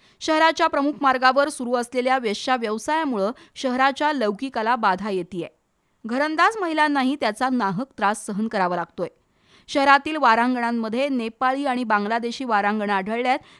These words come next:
त्यामुळं अशा व्यवसायांवर आणि त्यांना पाठिंबा देणाऱ्या व्यक्तींवर कठोर कारवाई करावी, अशी मागणी शिवसेना महिला आघाडीच्या वतीनं अप्पर पोलीस अधीक्षक जयश्री देसाई यांच्याकडं निवेदनाद्वारे करण्यात आली.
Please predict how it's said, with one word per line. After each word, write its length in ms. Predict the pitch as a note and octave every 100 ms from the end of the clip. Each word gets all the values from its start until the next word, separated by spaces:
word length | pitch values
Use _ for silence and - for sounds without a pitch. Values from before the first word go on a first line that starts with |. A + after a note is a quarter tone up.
| -
त्यामुळं 260 | B3+ C4
अशा 300 | C4 B3 E4
व्यवसायांवर 680 | E4+ D4 C#4+ C#4+ C4 A#3 F#3
आणि 120 | F#3 G#3+
त्यांना 220 | A3+ A#3+
पाठिंबा 520 | A#3+ G#3 - D4 D#4+
देणाऱ्या 380 | B3+ G#3+ A3 B3+
व्यक्तींवर 560 | A3+ A3 F4+ F4 G#3+ - - - _ -
कठोर 360 | C#4+ C#4 F4+
कारवाई 420 | F#4+ C4+ B3 B3+ C4
करावी, 360 | A#3+ A3+ A#3+
अशी 220 | D#4 -
मागणी 400 | A#3+ G#3+ A#3+ G#3 E3 C#4 _
शिवसेना 540 | - D4 D#4+ E4+ F4
महिला 280 | F4 A#3+ B3+
आघाडीच्या 480 | A#3+ A3 A#3 A3 G#3+
वतीनं 340 | G#3+ B3 C#4 F#4+ - _
अप्पर 300 | B3 - F4+
पोलीस 320 | F4+ D4 C#4+
अधीक्षक 360 | B3+ B3 - C#4+
जयश्री 420 | A#3+ A3+ A#3 B3
देसाई 460 | G#3 G#3 C#4+ G3+ - _
यांच्याकडं 720 | A3+ A#3+ B3+ C4 D#4+ C4 C4+ C#4
निवेदनाद्वारे 680 | A3 C#4 D4 C#4 A#3+ G3+
करण्यात 340 | A3+ G#3+ F3+ E3+
आली. 160 | E3+